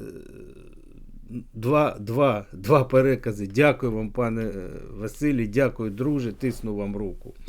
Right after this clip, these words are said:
Плава Ганні хочу подякувати, Вовк Валентині, е... Аніксевич Наталії,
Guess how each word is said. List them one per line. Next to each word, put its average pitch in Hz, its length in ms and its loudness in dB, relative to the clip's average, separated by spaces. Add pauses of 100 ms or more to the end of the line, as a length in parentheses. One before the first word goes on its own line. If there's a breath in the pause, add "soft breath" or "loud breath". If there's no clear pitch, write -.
(380 loud breath)
Плава 160 540 6
Ганні 127 580 6
хочу 104 320 -6
подякувати, 101 600 -4
Вовк 135 420 4
Валентині, 131 880 4 (420)
е... 98 420 -8 (960 soft breath)
Аніксевич 151 760 4
Наталії, 123 720 2